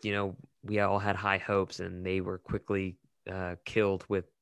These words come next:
Jermaine Gresham going down and Sam Bradford going down the home opener. What could have, what could have been, but yeah, just unbelievable. What, and what are your, so talking about other games, like the Big Twelve and undefeated,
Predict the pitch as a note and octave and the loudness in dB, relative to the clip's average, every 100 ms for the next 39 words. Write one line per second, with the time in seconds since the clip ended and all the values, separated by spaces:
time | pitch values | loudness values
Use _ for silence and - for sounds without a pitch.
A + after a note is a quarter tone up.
0 | - G#2+ G2 G2 F#2+ G#2 G2+ G2 G2 F#2+ | -6 -2 -2 -2 -2 -2 -2 -2 0 0
1 | F#2+ F#2 F2+ G2 F#2 F#2 F2+ F#2+ F#2+ F#2 | 0 -2 -2 -2 0 0 -2 -4 -4 -6
2 | F#2+ F#2+ F#2 F#2 F#2 - F#2 G2 - - | -6 -6 -4 -2 -2 -4 -6 -8 -10 -20
3 | - _ _ _ _ _ _ _ - B2+ | -20 _ _ _ _ _ _ _ 2 4
4 | - D3+ E3 C#3 C#3 D3+ D3+ E3+ F3+ C#3 | 8 10 10 8 6 4 8 8 8 8
5 | E3+ F#3 C3+ A2+ A2+ D3 - E3+ E3 F3 | 8 10 8 6 4 2 4 0 2 0
6 | - - E3 F3+ C3+ C3 G#2 G2 G#2 F#3 | 0 2 6 8 8 8 4 0 4 6
7 | F#3+ A#3 C#4 C4+ - F3+ - - - - | 8 10 12 12 12 10 8 -10 -20 -20
8 | - _ - A3+ A3 D#3 C3 A#2+ B2+ A2 | -20 _ 6 8 10 10 12 12 12 10
9 | F#2+ F#2+ G2 - - F#2+ F#2+ - - _ | 6 4 0 -4 2 4 4 0 -14 _
10 | - C3+ G#3 G#3 F#3 E3 D3 B2 A#2 A2+ | 0 10 10 12 10 12 10 10 8 8
11 | A2+ | 8